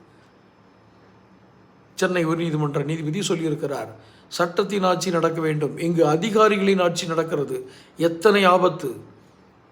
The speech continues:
இதை பிரேமலதா போன்ற அரசியல் ஞானமற்றவர்கள் புரிந்து கொள்ள, அஹ், அவ்வளவு எளிதில்லை. ஆனால் ஐயா விஜயகாந்த் இருந்திருந்தால்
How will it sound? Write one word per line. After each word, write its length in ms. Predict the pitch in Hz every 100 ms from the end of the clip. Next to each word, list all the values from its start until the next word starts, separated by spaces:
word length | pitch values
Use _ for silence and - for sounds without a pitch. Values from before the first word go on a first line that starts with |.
| _ _ - - _ _ _ _ - _ _ -
இதை 380 | 190 196 190 156
பிரேமலதா 640 | 175 226 233 208 196 180
போன்ற 400 | 160 165 208 -
அரசியல் 640 | - 165 233 233 247 240
ஞானமற்றவர்கள் 1040 | 214 165 160 202 202 190 180 160 147 165 302 - - - - _ _ _
புரிந்து 340 | 233 247 226
கொள்ள, 440 | 180 185 202 330 330 - - -
அஹ், 360 | - 508 - -
அவ்வளவு 460 | - 208 208 202
எளிதில்லை. 540 | 208 220 202 185 139 - - - - _ -
ஆனால் 280 | - 226 214
ஐயா 220 | 190 196
விஜயகாந்த் 540 | 180 160 247 269 240 202
இருந்திருந்தால் 680 | 180 170 160 143 147 170